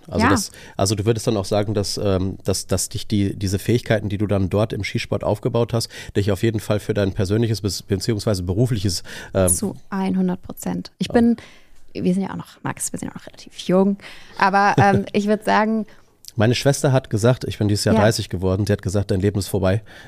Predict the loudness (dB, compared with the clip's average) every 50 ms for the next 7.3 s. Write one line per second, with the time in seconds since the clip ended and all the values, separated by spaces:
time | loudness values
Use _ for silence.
0 | -4 0 2 2 4 4 2 2 0 0 0 0 0 0 -4 -8 -6 -2 0 2
1 | 2 4 4 4 2 2 0 0 -2 -2 -2 0 0 0 0 0 0 0 0 0
2 | 0 0 0 -2 0 0 -2 -4 -4 -4 -4 -2 -2 -2 0 -2 -2 -4 -4 -2
3 | -2 0 2 2 2 0 0 -2 -2 -2 -2 -2 -2 -2 -2 -2 -2 -4 -4 -6
4 | -6 -6 -6 -6 -6 -6 -8 -8 -10 -8 -10 -10 -10 -10 -10 -10 -10 -10 -14 -16
5 | -14 -8 -6 -2 0 0 0 2 2 4 4 4 2 0 -2 -2 -2 -2 -4 -4
6 | -8 -10 -6 -2 -2 0 0 0 -2 -4 -4 -6 -6 -4 -2 -2 -2 -2 -4 -6
7 | -2 2 2 4 4 4